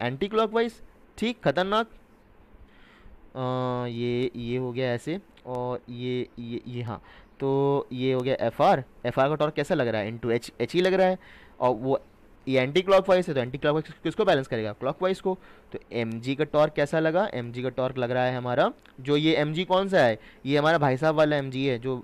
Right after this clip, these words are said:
जो छोटू साथ चढ़े थे, ठीक है। और, और ये, ये, ये एमजी कौन सा है, ये एमजी कुछ नहीं है, Z by टू वाला एमजी है, ठीक है। तो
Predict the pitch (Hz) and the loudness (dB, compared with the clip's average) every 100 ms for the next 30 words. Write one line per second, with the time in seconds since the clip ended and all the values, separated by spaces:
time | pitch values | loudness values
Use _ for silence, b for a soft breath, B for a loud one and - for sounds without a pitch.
0 | - 135 139 131 139 123 120 110 101 107 | -8 -6 -4 -4 -4 -2 -2 -4 -4 -10
1 | - b b - 139 175 147 B B B | -14 b b -10 -2 2 0 B B B
2 | - 135 135 - 135 139 147 135 147 156 | 2 4 4 2 2 2 0 0 0 2
3 | 151 139 156 165 160 165 170 170 170 180 | 2 0 2 2 2 -2 0 -2 0 2
4 | 147 143 147 147 156 143 139 156 180 160 | 2 2 0 -2 -4 -6 -4 -6 -4 0
5 | 131 131 139 139 131 127 117 113 110 107 | 0 4 2 2 0 2 2 0 -4 -10
6 | 104 110 - 127 175 165 B B B B | -12 -14 -14 -8 -6 -6 B B B B
7 | B - 123 160 175 127 110 | B -8 -2 0 2 0 -4